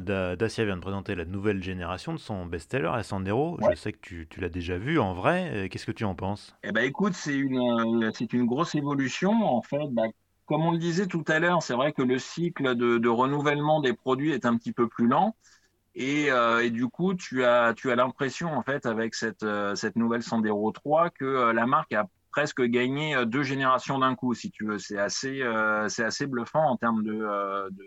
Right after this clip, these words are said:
Speaker 2: de présentation, de design. Alors, n-, non pas que l'ancienne était ratée, hein, loin de là. D'ailleurs, elle a eu un succès, euh, phénoménal en France et en Europe, mais,
Speaker 1: Mhm.
Speaker 2: euh,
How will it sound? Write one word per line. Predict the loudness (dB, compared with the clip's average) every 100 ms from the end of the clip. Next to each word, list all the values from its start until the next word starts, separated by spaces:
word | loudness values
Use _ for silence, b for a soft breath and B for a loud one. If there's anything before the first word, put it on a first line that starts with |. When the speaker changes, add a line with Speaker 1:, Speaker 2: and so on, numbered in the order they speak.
| -18
Speaker 2:
de | -20 -6
présentation, | -4 -2 -2 -4 -4 -4 -2
de | -4
design. | -4 -2 0 0 -4 b b b _ _ -4
Alors, | 0 0
n-, | 0
non | 2 2 2
pas | 2 2
que | 2
l'ancienne | -2 -2 -4 -2
était | -4 0 2
ratée, | 2 2 0 0
hein, | 0
loin | 2
de | 4
là. | 4
D'ailleurs, | 4 2
elle | 2
a | 2
eu |
un | 0
succès, | -4 -8 -8 -2 0
euh, | 0 -2 -4 -6
phénoménal | -6 -6 -6 -4 -2
en | -2 -4
France | -4 -4 -4
et |
en | -6
Europe, | -2 0 0
mais, | -2 -6
Speaker 1:
Mhm. | -8 -14 _ _ _ -8
Speaker 2:
euh, | -2